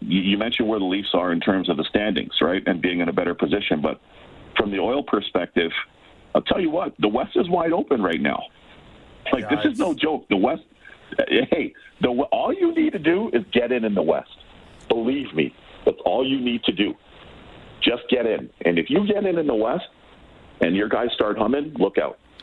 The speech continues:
Speaker 1: 'Cause even Vegas, I was just texting with Jack Eichel this morning, you know, who's, who's recently back from his surgery and trying to get, you know, acclimated and everything there in Vegas. But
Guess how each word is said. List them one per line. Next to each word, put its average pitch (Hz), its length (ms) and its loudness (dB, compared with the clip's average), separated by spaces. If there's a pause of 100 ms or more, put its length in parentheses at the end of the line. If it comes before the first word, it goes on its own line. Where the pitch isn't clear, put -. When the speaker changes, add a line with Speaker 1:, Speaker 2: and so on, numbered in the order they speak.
(180)
Speaker 1:
'Cause 82 240 0 (680)
even 147 280 0
Vegas, 131 360 0
I - 80 4
was 117 80 0
just 98 160 -4
texting 113 220 0
with 101 120 2
Jack 98 220 0
Eichel 101 280 2
this 95 160 -2
morning, 107 360 0 (720)
you 107 100 4
know, 92 80 2
who's, 90 320 0
who's 95 220 2 (260)
recently 95 440 2
back 87 320 -2
from 87 120 2
his 87 160 0
surgery 90 460 2
and 80 200 -6
trying 87 220 2
to 85 80 2
get, 82 240 0 (100)
you 85 120 4
know, 76 240 2
acclimated 87 560 0
and 80 100 -2
everything 82 260 0
there 85 120 2
in 78 80 -2
Vegas. 85 360 -2
But 80 220 0